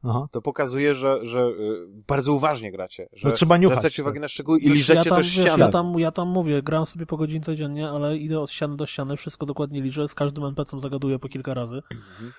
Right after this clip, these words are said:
Speaker 3: więc ja tam robię wszystko, co się da.
Speaker 1: No właśnie, ja popełniłem
Speaker 2: Ja jestem jak
Speaker 1: błąd w
Speaker 2: Trzcina.
Speaker 1: pewnym momencie i za bardzo przyspieszyłem i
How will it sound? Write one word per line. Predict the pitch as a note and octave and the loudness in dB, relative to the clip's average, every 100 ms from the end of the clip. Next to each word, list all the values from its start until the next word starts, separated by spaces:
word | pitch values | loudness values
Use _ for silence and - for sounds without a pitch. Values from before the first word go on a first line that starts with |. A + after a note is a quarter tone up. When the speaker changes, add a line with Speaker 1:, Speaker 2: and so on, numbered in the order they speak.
| _ - | _ -16
Speaker 3:
więc | C3+ | -6
ja | C#3+ | -4
tam | D3 | -2
robię | D3+ D3+ | 0 0
wszystko, | D3+ D3+ - | -2 -6 -8
co | - | -8
się | - | -4
da. | E3 B2+ - - - - - | -2 -2 -4 -16 -20 -16 -4
Speaker 1:
No | C#3+ - _ - | -2 -4 _ -4
właśnie, | C#3 D3+ D#3 | -2 6 8
ja | D3+ | 8
popełniłem | D3 D#3+ | 6 2
Speaker 2:
Ja | D#3 | 2
jestem | C#3+ | 2
jak | C#3 | 4
Speaker 1:
błąd | F3+ F#3 | 6 6
w | |
Speaker 2:
Trzcina. | F#3+ | 4
Speaker 1:
pewnym | F3 | 4
momencie | E3+ E3 E3+ - F3+ | 4 2 2 4 2
i | E3 D3+ | 4 2
za | D3+ | 2
bardzo | D#3+ D#3+ | 2 0
przyspieszyłem | - D#3+ - D3 D3+ D3+ D#3 | -6 -10 -8 -2 2 2 0
i | C#3+ C#3 | -6 -6